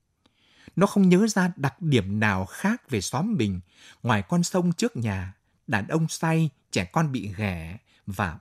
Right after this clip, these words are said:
bóng tối, nhiều vô kể. Thằng Lụt quá giang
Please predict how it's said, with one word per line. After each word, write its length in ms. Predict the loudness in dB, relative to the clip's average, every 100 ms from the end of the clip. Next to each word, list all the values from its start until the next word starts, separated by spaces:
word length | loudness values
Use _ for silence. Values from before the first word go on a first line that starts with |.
| _
bóng 220 | -4 -2 -2
tối, 260 | -2 -2 -4 _ _ _ -2
nhiều 420 | 0 2 0 -2 -2
vô 240 | 2 2 2
kể. 220 | -2 -2 -8 _ _ _ _ _ _ _ _ _ _ _ _ _ _ _ _ _ _ _ _ _ _ _ _ -6
Thằng 160 | 0 2
Lụt 220 | 2 2
quá 220 | 0 0
giang 400 | 0 -2 0 -2